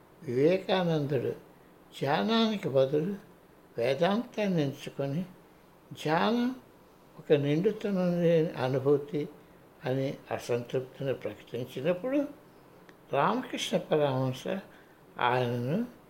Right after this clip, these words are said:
ఈ దేవాలయానికి పంపించేవారు. అక్కడ ఆవిడ సమాధి స్థితిలో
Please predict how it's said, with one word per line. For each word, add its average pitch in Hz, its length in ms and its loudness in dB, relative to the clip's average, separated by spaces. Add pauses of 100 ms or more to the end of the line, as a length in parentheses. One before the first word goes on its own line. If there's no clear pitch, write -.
(360)
ఈ 123 140 -2
దేవాలయానికి 123 1120 2 (480)
పంపించేవారు. 110 920 -8 (800)
అక్కడ 156 580 0 (540)
ఆవిడ 135 340 6
సమాధి 170 600 0
స్థితిలో 160 640 2